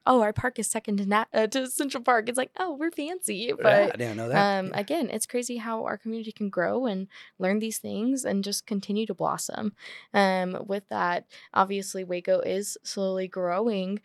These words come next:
Speaker 1: Um, what are some of the ways that you think you can put back into the community? I know you talked about, like, building businesses up to give back. What is, what is the way you wanna give back?
Speaker 2: So, you know, I'm simple. Uh, in the military, we did a thing we call police call. And that's where you
Speaker 1: Mm-hmm.
Speaker 2: just go out and pick up trash.
Speaker 1: Mm-hmm.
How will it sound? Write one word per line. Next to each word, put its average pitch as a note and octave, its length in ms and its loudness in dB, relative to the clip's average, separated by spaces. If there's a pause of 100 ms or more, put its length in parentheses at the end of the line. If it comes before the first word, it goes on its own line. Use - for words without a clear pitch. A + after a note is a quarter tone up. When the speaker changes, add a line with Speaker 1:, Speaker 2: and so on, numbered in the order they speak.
(260)
Speaker 1:
Um, F#3 300 2
what F#3 240 -2
are G#3+ 80 -2
some A3 120 -6
of G#3 60 -4
the G3 80 -6
ways F#3 240 -4
that F#3 140 -2
you F3+ 100 -6
think F3 280 -10
you F3 100 -10
can E3+ 200 -6
put - 200 -8
back E3 200 -10
into D#3+ 140 -10
the - 80 -14
community? D#3+ 460 -8
I E3+ 100 -4
know E3+ 80 -4
you E3+ 100 -6
talked E3+ 200 -10
about, D#3+ 160 -2
like, E3+ 220 -8
building F3 260 -4
businesses F3 420 -2
up A3+ 220 0
to - 80 -14
give E3 200 -6
back. G3 340 -2
What F#3 180 -4
is, F#3 240 -6 (300)
what A3+ 140 2
is B3 140 -2
the B3 80 -2
way A#3+ 120 0
you A3+ 180 2
wanna G#3+ 180 -2
give - 220 -16
back? - 240 -16 (160)
Speaker 2:
So, F#3 420 8 (380)
you F#3+ 80 4
know, D#3+ 100 8
I'm D3+ 240 2 (340)
simple. B2 640 0
Uh, A2+ 300 4
in D#3+ 80 4
the D#3+ 80 6
military, C3+ 680 4
we B2+ 120 -4
did A#2 100 -2
a A2 40 -4
thing A2+ 180 -6
we A2 40 -6
call G#2+ 160 0
police G#2+ 300 -4
call. A2 300 -8
And - 100 -4
that's G#3+ 140 4
where D#3+ 80 2
you A#2+ 60 0
Speaker 1:
Mm-hmm. - 20 -2
Speaker 2:
just A#2 100 -6
go C3 140 2
out B2 140 6
and G#2+ 80 -8
pick A2 120 -6
up A2 100 -2
trash. - 540 -4
Speaker 1:
Mm-hmm. F#3+ 240 -2